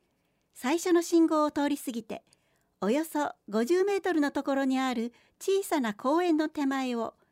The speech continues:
右へ曲がると、右前方に教会があります。蛍ヶ池小学校正門の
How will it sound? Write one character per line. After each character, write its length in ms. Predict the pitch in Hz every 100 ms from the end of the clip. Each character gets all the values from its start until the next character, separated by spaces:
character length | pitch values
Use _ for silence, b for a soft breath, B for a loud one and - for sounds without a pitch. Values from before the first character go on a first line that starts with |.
| -
右 280 | 208 220 359
へ 120 | 349
曲 140 | 302
が 140 | 294 277
る 80 |
と、 180 | 262 247 - _ _ _ _ _ _ _ -
右 260 | 240 339
前 160 | 339 330
方 240 | 320 294
に 220 | 262 294 -
教 220 | 285 320
会 240 | 370 370
が 100 | 339
あ 80 | 330
り 80 | 285
ま 140 | 247
す。 160 | 320 - _ _ _ _ _ _ _ _ _ _ _ _ _
蛍 400 | 254 370 381 381
ヶ 100 | 392
池 220 | 349 -
小 180 | - 294
学 180 | 294 -
校 200 | 240 240
正 240 | 311 311
門 220 | 277 262
の 200 | 247 240